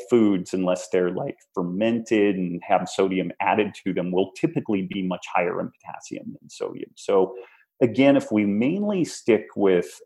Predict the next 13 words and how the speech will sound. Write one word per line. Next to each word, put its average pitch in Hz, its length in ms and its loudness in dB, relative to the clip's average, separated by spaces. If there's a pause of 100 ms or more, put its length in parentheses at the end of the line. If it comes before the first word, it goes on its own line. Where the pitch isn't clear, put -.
(500)
nuts, 101 560 2
seeds, 95 580 -4
fruits, 101 640 0
vegetables, 92 680 0
meat, 95 480 -4 (180)
shellfish, 92 640 2
that, 98 300 2
that 98 200 2
type 101 200 -4
of - 60 -10
stuff, - 280 2 (480)
the 107 220 2
ratios 131 840 4